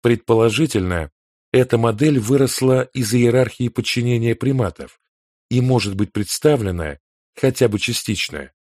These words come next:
чувствительными к тестостерону нейронными сетями мозга. Модель соблюдения равенства – объединяет взаимность по принципу «ты мне, я тебе»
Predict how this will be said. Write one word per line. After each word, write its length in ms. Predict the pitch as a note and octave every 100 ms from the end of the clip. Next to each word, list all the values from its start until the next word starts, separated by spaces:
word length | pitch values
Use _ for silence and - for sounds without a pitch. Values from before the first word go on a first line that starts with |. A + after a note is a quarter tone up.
| _ _
чувствительными 880 | - B2+ A#2+ - B2 A2 G2 G2+ G2
к 80 | -
тестостерону 840 | A2 - F#2+ - G#2+ B2+ C#3 C3+
нейронными 680 | A#2 A2 G#2 A#2 A2 A2
сетями 440 | G#2+ G2 - G2 G2
мозга. 460 | F#2+ E2 - - - _ _ _ _ _ _ _ _ -
Модель 460 | A2 A#2+ G#2 A#2+
соблюдения 680 | G#2 A2 G2+ G#2+ A2+ A2 A2+
равенства – 680 | D3 C#3+ G#2 - - E2 D2 _ _ _ -
объединяет 680 | B2 A#2+ B2+ C3 D#3+ E3 B2+
взаимность 560 | G#2+ D3 C#3+ C#3 -
по 100 | C3
принципу 540 | A#2+ C3+ B2+ - G#2+ A2+
«ты 160 | A#2
мне, 240 | A#2+ C#3+ C#3
я 180 | A#2+
тебе» 480 | B2 B2+ G#2+ D#2+ C2+